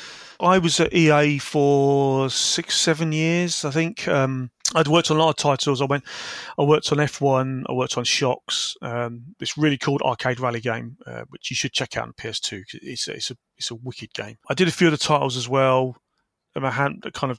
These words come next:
super bikes and some other stuff. Uh, and then eventually I left in two thousand and four, and I went into film visual effects at the time. So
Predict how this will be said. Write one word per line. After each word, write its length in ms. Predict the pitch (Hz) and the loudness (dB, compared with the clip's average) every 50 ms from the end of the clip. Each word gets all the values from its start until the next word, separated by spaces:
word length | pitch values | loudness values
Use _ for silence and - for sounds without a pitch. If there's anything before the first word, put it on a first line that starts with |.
| _ _ | _ _
super 520 | - - - - - - - 143 127 - 123 | -6 -4 -2 -2 -2 -2 -2 -4 -6 -6 -4
bikes 460 | - 131 127 123 123 - - - - | -2 0 2 2 0 -2 -4 -6 -6
and 80 | 127 | -4
some 160 | - - 127 120 | -6 -6 -6 -6
other 80 | 110 | -6
stuff. 400 | - - - - - - - - - - - - - - - - - - - - | -6 -6 -6 -6 -6 -6 -10 -16 -18 -16 -14 -12 -10 -10 -10 -12 -12 -14 -4 0
Uh, 200 | - 135 131 165 | 2 4 4 4
and 80 | 165 156 | 4 4
then 80 | 165 | 4
eventually 400 | 160 147 175 170 156 - 160 151 | 6 6 4 4 4 4 4 4
I 20 | 147 | 4
left 320 | 160 165 143 - - - | 4 4 2 0 -2 -2
in 100 | 156 139 | -2 -2
two 100 | 127 - | -2 0
thousand 300 | - 147 139 135 123 131 | 2 2 2 2 0 -2
and 80 | 127 - | -6 -8
four, 480 | - - - 131 127 123 123 120 117 - _ _ _ | -6 -2 0 0 2 2 0 -2 -4 -6 _ _ _
and 320 | - 135 127 127 127 135 - | -2 -2 0 -2 -2 -2 -2
I 140 | - 135 131 | 0 0 2
went 220 | 131 131 143 135 | 2 2 0 0
into 220 | 135 131 - - 135 | 0 -2 -2 -4 -6
film 260 | - - 143 135 127 | -2 -2 -2 0 0
visual 220 | 127 131 120 135 | 0 -2 -2 -4
effects 380 | 127 - - - - - - - | -4 -4 -4 -4 -4 -6 -8 -10
at 60 | - | -8
the 60 | - | -8
time. 340 | - - - 135 131 120 113 | -8 -6 -6 -6 -6 -6 -6
So 340 | 113 - - 135 127 123 123 | -4 0 2 2 2 2 0